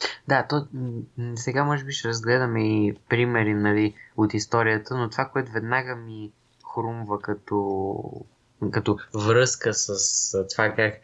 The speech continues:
емоционалността може да руши, ще бъде войната. И тя, това, това е много интересно, защото трябва да,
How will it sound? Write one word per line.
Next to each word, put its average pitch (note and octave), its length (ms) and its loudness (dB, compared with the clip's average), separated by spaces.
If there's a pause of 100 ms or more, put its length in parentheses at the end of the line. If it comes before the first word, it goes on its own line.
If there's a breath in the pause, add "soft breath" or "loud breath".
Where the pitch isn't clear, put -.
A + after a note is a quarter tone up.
(160 loud breath)
емоционалността G#2+ 880 -2
може G#2+ 240 -2
да G#2+ 220 2
руши, G#2+ 920 -2 (540)
ще - 160 0
бъде C#3 240 2
войната. B2 640 -4 (520)
И A#2 320 0
тя, F3 220 0
това, D#3+ 180 0
това E3+ 160 0
е F3 60 0
много D#3+ 180 4
интересно, C#3+ 380 0
защото - 80 -4 (260)
трябва C3 280 2
да, A#2 280 0